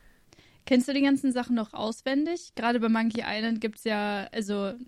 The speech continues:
ist ja ein Point-and-Click-Adventure, was auch irgendwie so, ab-, ja, wo man Dinge absurderweise kombinieren muss und so weiter. Also da muss man ja manchmal wirklich, wird sich das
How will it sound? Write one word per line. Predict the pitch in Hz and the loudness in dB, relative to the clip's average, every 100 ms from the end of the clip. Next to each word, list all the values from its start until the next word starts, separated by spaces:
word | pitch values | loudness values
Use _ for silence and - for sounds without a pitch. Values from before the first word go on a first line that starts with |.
| - | -12
ist | 220 | -6
ja | 208 | -4
ein | 196 | -4
Point-and-Click-Adventure, | - 202 196 - 233 247 247 240 240 247 240 226 | -4 -6 -4 -6 -4 -4 -2 -2 0 -2 -2 -4
was | 208 - | -8 -8
auch | 214 | -6
irgendwie | 226 226 214 208 202 202 | 0 2 2 0 -2 -4
so, | 202 196 196 - | -4 -4 -6 -10
ab-, | 214 - | -18 -10
ja, | 214 180 | -8 -6
wo | 190 | -4
man | 196 190 | -4 -4
Dinge | 196 208 - | -2 -2 -4
absurderweise | 214 - 220 226 196 185 190 | -12 -4 -2 0 0 -2 -4
kombinieren | 190 196 175 185 226 | -4 -6 -4 0 0
muss | 285 277 | 0 -2
und | 269 | -4
so | 269 | -2
weiter. | 277 277 277 277 | -2 -2 -4 -4
Also | 226 208 | -4 -4
da | 208 | -4
muss | 208 | -4
man | 214 | -4
ja | 208 | -4
manchmal | 214 - 208 | -6 -6 -4
wirklich, | 214 214 208 - _ - - - _ _ _ - | -4 -4 -6 -6 _ -20 -20 -20 _ _ _ -4
wird | 226 254 | -2 0
sich | 262 | -2
das | 247 | -4